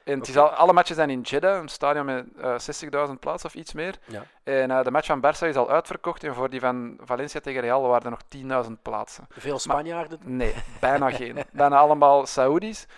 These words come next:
Speaker 1: Maar ik las ook ergens, denk op Marca, dat vrouwen toegelaten zijn. Dus,
Speaker 2: Ah ja, maar
Speaker 1: ja.
Speaker 2: waarschijnlijk wel in een apart gedeelte.
Speaker 1: Nee,
Speaker 2: Dus
Speaker 1: in
Speaker 2: nee?
Speaker 1: dezelfde tribune, ja.
Speaker 2: Ah.
Speaker 1: Revolutionair voor Saudi-Ara-, voor, eh,
Speaker 2: Maar wel
Speaker 1: Saudi-Arabië.
Speaker 2: volledig in een, eh,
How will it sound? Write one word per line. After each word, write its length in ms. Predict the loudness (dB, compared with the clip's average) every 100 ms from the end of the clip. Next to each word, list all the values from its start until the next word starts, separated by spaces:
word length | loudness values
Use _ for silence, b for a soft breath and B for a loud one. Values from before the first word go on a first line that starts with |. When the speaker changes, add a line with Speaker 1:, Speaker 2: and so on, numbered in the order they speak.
| B -2
Speaker 1:
Maar 120 | 0
ik 80 | 4
las 160 | 2
ook 100 | 2
ergens, 220 | 0 -4 -8
denk 180 | -8
op 60 | -6
Marca, 380 | -6 -6 -10 -14 b b b
dat 140 | -4 2
vrouwen 320 | 4 4 0
toegelaten 540 | -10 -12 -14 -16 -18
zijn. 220 | -18 -18 _ _ _
Dus, 200 | -12 -4
Speaker 2:
Ah 100 | -2
ja, 160 | -2 -4
maar 100 | 0
Speaker 1:
ja. 100 | 0
Speaker 2:
waarschijnlijk 460 | 0 -6 -6 -2
wel 140 | 0 0
in 60 |
een 60 | -2
apart 380 | -6 -4 -6 -10
gedeelte. 420 | -8 -6 -6 -4
Speaker 1:
Nee, 180 | 2 2
Speaker 2:
Dus 100 | 0 -16
Speaker 1:
in 120 | -10
Speaker 2:
nee? 80 | -4
Speaker 1:
dezelfde 320 | 2 2 2
tribune, 420 | -6 -12 -12 -14 -8
ja. 140 | -4 -4
Speaker 2:
Ah. 80 | -6 -4
Speaker 1:
Revolutionair 800 | -2 2 0 0 -2 0 0 -2
voor 140 | -8
Saudi-Ara-, 460 | -6 -4 -4 -6 -10 -12
voor, 0 | -10
eh, 60 |
Speaker 2:
Maar 0 | -8
wel 100 | -8
Speaker 1:
Saudi-Arabië. 360 | -2 0 2
Speaker 2:
volledig 600 | 0 -4 -8 -10 -14 -20 -20
in 120 | -20
een, 180 | -20 -18
eh, 360 | -18 -16 -16